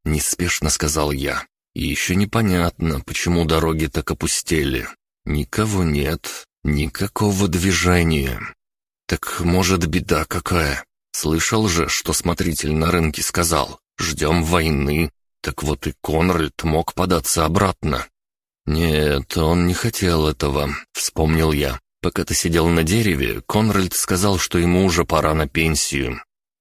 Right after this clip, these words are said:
И мы его хотим к себе в защитники». «Аврон, он поможет научиться кому-то быть таким же хорошим защитником, как и он. А вообще, я думаю, что нам пора отменять дурацкие правила».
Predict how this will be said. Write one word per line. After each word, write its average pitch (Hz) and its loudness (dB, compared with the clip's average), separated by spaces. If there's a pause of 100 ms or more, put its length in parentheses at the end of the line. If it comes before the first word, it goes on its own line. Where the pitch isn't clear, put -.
(160)
И 80 -4
мы 87 4
его 87 2
хотим 90 2
к - -2
себе 85 0
в 90 0
защитники». 78 -2 (600)
«Аврон, 71 -2 (160)
он 107 2
поможет 87 2
научиться 80 0
кому-то 76 0
быть 85 -2
таким 76 -2
же 82 0
хорошим 82 2
защитником, 76 -2
как 76 -4
и 80 2
он. 76 2 (320)
А - 0
вообще, 76 -2
я 101 0
думаю, 80 2
что - -2
нам 95 0
пора 87 2
отменять 80 -2
дурацкие 71 -4
правила». 71 -2